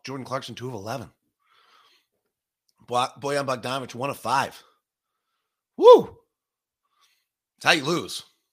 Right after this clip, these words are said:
This is not rocket science. You shoot nineteen percent from three and thirty-eight percent overall. That's how you lose. Now, we couldn't get to the rim <clears throat> because Mo Bamba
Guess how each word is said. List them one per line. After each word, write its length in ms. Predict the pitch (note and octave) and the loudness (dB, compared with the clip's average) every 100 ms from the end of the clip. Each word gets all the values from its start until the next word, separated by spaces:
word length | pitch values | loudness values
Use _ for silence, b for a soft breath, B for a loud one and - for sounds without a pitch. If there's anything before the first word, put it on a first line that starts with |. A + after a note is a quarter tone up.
| _ _ - | _ _ -18
This 120 | C#3+ | -14
is 100 | E3 | -2
not 200 | E3 D3 | 0 6
rocket 300 | D3+ D3+ C#3+ | 6 4 -2
science. 440 | C#3 A#2+ F#2 - - _ _ _ _ b b b b - | -6 -6 -10 -14 -14 _ _ _ _ b b b b -14
You 80 | A#2 | -8
shoot 200 | F#3 F3 | -8 -2
nineteen 380 | E3 E3+ D#3+ | -2 0 -4
percent 300 | D#3 D3 D#3 | -6 -6 -6
from 120 | C3+ C3+ | -6 -14
three 220 | C#3+ D3+ | -10 -10
and 100 | C3 | -8
thirty-eight 320 | D3 C#3+ C#3+ | -8 -8 -10
percent 280 | C#3+ C#3+ C3+ | -10 -10 -10
overall. 300 | B2 A2 B2+ | -10 -6 -6
That's 160 | A2+ | -4
how 40 | B2+ | -8
you 120 | A#2+ | -8
lose. 120 | F#2+ | -12
Now, 100 | B2+ | -6
we 100 | D3 | -6
couldn't 220 | E3 A3+ | -2 -2
get 120 | G#3 F#3 | 0 -2
to 80 | |
the 80 | E3 | -4
rim 460 | D#3+ F#3+ D#3+ C3+ B2 b b b b b | -4 -2 -4 -8 -16 b b b b b
<clears throat> 520 | C3 - F#3 E3+ D#3+ | 0 4 4 4 0
because 240 | D#3 D#3+ C#3+ | -4 -4 0
Mo 180 | D#3 D#3+ | 2 4
Bamba 380 | D#3+ D#3 D3+ | 4 4 0